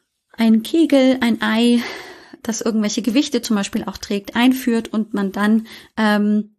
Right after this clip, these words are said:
eben dieses halten soll. So, das ist eine Möglichkeit,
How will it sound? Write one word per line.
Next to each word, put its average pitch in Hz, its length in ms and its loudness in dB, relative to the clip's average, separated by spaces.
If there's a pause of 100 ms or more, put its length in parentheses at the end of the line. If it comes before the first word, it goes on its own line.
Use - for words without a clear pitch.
eben 202 560 -2
dieses 202 460 -2 (380)
halten 202 420 0
soll. 151 280 -8 (480)
So, - 260 -12 (320)
das 247 140 -4
ist - 240 -6
eine 262 260 4
Möglichkeit, 208 840 -2